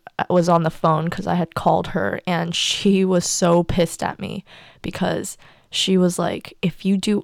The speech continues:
anything rash, like, you don't know what could happen. Like, they could have a knife, they could stab you, they could kill you." And I wasn't thinking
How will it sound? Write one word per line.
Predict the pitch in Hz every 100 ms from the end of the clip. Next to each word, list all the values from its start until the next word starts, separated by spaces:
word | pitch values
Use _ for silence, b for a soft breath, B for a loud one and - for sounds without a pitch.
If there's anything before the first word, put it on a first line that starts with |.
| -
anything | 180 180 - 170 170
rash, | 90 180 180 -
like, | 190 185
you | 185
don't | 175 165
know | 170 165
what | 180 -
could | 185
happen. | - 196 185 - 175 170
Like, | -
they | - 190
could | 180
have | 175 -
a |
knife, | 185 175 180 185 - -
they | 170
could | - 190 202
stab | - - - 170 165 170
you, | 175 165
they | 180
could | - 202 -
kill | 185 175
you." | 196 196 196 B B B B B -
And | 175 165 165 170 - -
I | - 208
wasn't | 254 254 233 208
thinking | 180 202 254 175 196